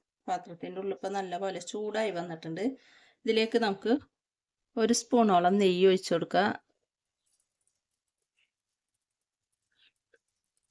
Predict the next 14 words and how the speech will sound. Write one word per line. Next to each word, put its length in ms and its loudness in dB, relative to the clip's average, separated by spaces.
ഒരു 180 -14
സ്പൂണോളം 520 -4
നെയ്യ് 240 -8
ഒഴിച്ച് 240 -10
കൊടുത്തിട്ടുണ്ട്. 580 -16
ഇനി 140 -4
ഇതിലേക്ക് 440 -4
നമുക്ക് 260 -4
ഞാനൊരു 360 6
മൂന്ന് 280 6
ചെറിയുള്ളി 540 6
ഇല്ലേ, 180 -2
അത് 220 -4
എടുത്തിട്ടുണ്ട്. 560 -6